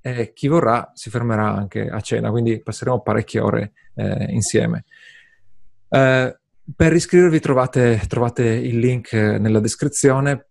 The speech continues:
Per essere informati delle evoluzioni, iscrivetevi alla newsletter, basta andare su tre indie punto com e in cima c'è il pulsante per scaricare il bonus, eh, perché i clienti ti ignorano, e anche iscriversi.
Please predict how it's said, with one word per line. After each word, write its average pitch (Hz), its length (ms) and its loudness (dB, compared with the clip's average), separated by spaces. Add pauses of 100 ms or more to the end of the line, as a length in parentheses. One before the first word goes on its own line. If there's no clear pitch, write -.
(360)
Per 123 180 4
essere 117 600 -2
informati 117 540 -4
delle 110 200 -2
evoluzioni, 120 880 -2 (220)
iscrivetevi 113 520 -2
alla 107 100 2
newsletter, 110 500 -2
basta 110 220 -4
andare 107 180 -2
su 110 100 -10
tre 110 160 -2
indie 117 180 0
punto 113 240 -4
com 107 300 -4
e 120 60 -8
in 117 100 -2
cima 113 280 -4
c'è 110 140 -6
il - 60 -4
pulsante 107 520 -4
per - 260 -8 (300)
scaricare 120 540 -2
il 127 80 0
bonus, 117 480 0 (340)
eh, 101 460 -4
perché 117 220 -2
i 113 100 0
clienti 110 300 -6
ti - 80 -4
ignorano, 113 440 -2
e 113 80 -4
anche 101 420 -2
iscriversi. 107 720 -4